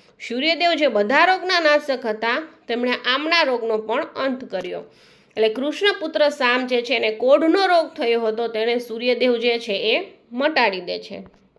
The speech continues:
એટલા માટે, એટલે કે તેમના સન્માનમાં સામ એક મંદિર નિર્માણનો નિશ્ચય કર્યો. પોતાના રોગ નાશ પછી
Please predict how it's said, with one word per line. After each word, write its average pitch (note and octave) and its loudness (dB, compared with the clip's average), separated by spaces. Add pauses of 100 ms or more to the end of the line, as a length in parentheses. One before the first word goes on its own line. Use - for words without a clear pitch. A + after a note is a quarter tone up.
(1120)
એટલા F4+ 2
માટે, C4 2 (320)
એટલે A#3+ 2
કે B3 -2
તેમના C#4 -2
સન્માનમાં C#4+ 2
સામ C4 2 (260)
એક B3 -6
મંદિર D#4 2
નિર્માણનો A#3+ 2
નિશ્ચય C#4+ -2
કર્યો. E3+ -10 (500)
પોતાના F#4 2
રોગ C#4+ 4
નાશ G#3+ -2
પછી C#4 -4